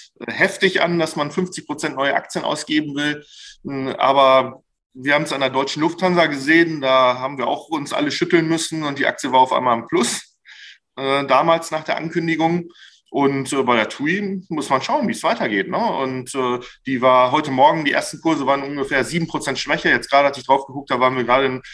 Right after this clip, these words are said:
mal noch ein Prozent schwächer. Und das ist eigentlich ein Outperformer in dem schwachen Umfeld heute, ne?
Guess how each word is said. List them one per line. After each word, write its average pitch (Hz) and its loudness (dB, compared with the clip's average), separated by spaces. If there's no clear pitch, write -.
mal 127 2
noch - -4
ein 143 0
Prozent 123 -4
schwächer. 117 0
Und 104 -6
das 107 -6
ist 110 -6
eigentlich 123 0
ein 120 -2
Outperformer 107 2
in 101 -8
dem 101 -6
schwachen 98 -6
Umfeld 92 -10
heute, 95 -10
ne? 160 -14